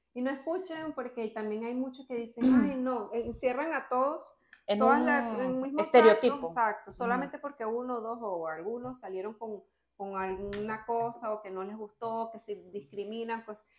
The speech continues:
Speaker 1: no todos son así.
Speaker 2: Hay gente rara en
Speaker 1: No
Speaker 2: todas
Speaker 1: todos,
Speaker 2: partes,
Speaker 1: hay
Speaker 2: igual.
Speaker 1: gente rara, hasta en nuestros mismos países, en nuestra misma cultura hay gente rara, pero no quiere decir que todos somos así.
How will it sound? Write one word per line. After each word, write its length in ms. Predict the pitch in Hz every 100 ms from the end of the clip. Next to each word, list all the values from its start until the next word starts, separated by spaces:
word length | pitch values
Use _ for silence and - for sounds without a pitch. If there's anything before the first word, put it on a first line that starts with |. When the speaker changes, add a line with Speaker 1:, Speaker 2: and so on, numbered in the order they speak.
| -
Speaker 1:
no 280 | 220 233 240
todos 380 | 254 254 240 247
son 160 | 196 170
así. 260 | - - _ _ _
Speaker 2:
Hay 100 | 185
gente 200 | 202 202
rara 160 | 214 220
en 60 |
Speaker 1:
No 20 | 220
Speaker 2:
todas 120 | 233
Speaker 1:
todos, 60 | 196
Speaker 2:
partes, 280 | 254 196 185
Speaker 1:
hay 40 |
Speaker 2:
igual. 240 | 180 180 170
Speaker 1:
gente 220 | 262 262
rara, 200 | 254 233
hasta 160 | 233 214
en 40 |
nuestros 300 | 214 220 233
mismos 300 | 240 277 302
países, 440 | - 240 277 302 294
en 80 | 262
nuestra 180 | 254 233
misma 220 | 233 254
cultura 320 | 262 - 269
hay 60 | 269
gente 240 | 226 220
rara, 240 | 190 156 156
pero 120 | 185
no 100 | 196
quiere 160 | 240 247
decir 160 | 277
que 80 | -
todos 300 | - 175 185
somos 180 | 196 196
así. 200 | 170 -